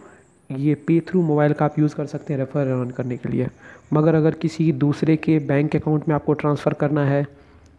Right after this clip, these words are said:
जिसके पास आ, उसका account number है, आईएफ़एससी code है, तो आप सबसे ऊपर वाले पे using account कर सकते हैं। और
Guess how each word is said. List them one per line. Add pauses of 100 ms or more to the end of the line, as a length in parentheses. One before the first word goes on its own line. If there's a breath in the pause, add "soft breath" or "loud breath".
(100)
जिसके
पास (120)
आ,
उसका
account (100)
number
है,
आईएफ़एससी
code
है, (480 loud breath)
तो
आप
सबसे
ऊपर
वाले
पे (160)
using
account
कर
सकते
हैं। (480 loud breath)
और